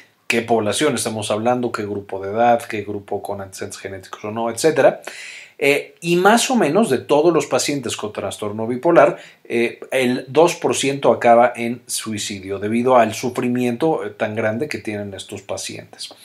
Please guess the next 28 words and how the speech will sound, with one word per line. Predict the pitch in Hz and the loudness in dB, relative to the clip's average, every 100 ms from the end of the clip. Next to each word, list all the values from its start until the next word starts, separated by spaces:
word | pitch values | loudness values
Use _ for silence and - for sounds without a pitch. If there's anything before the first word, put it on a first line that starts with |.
| - - - - - - | -20 -20 -18 -18 -20 -8
Eh, | - 143 | -4 4
le | 151 | 6
da | 160 180 - - 139 | 8 6 4 -6 -4
en | 135 | -2
igual | 131 147 170 | 4 6 8
proporción | 165 165 147 139 185 233 - | 6 4 4 6 6 6 2
a | 104 | -2
hombres | 107 117 120 117 - 139 | 0 0 0 -2 -2 2
y | 139 | 4
a | |
mujeres, | 151 147 180 240 190 | 4 4 4 4 4
a | |
diferencia | 117 117 120 - 123 | 2 2 -2 0 0
de | 117 | 0
muchas | 127 147 156 127 117 | 0 -2 0 0 0
otras | 135 135 123 | 0 -2 -4
o | 101 | -2
casi | 147 156 - 113 | 0 0 -2 -2
todas | 143 143 | 2 2
las | 107 101 | 2 -6
demás | 107 113 | -6 -6
enfermedades | 104 - 98 107 | -10 -8 -8 -6
mentales. | 123 139 170 170 - - _ - _ - | -8 2 4 4 0 -12 _ -20 _ -10
Entonces | 107 127 117 113 | -4 -2 -2 0
esta | 117 - 117 | 0 2 2
es | 113 | 2
completamente | 117 117 139 151 143 113 107 113 | 0 0 0 2 2 -2 -4 -4
igualitaria | 113 117 135 160 180 151 349 | -2 0 0 6 6 6 2